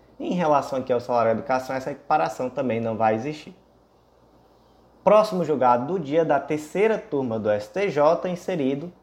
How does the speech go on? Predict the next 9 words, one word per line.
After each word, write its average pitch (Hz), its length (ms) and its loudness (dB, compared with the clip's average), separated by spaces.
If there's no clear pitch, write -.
no 233 120 -2
Código 147 500 2
de 151 100 -8
Processo 120 680 -2
Civil, 131 580 -4
destaque 113 480 0
da 120 140 2
seguinte 147 340 -8
forma 127 460 2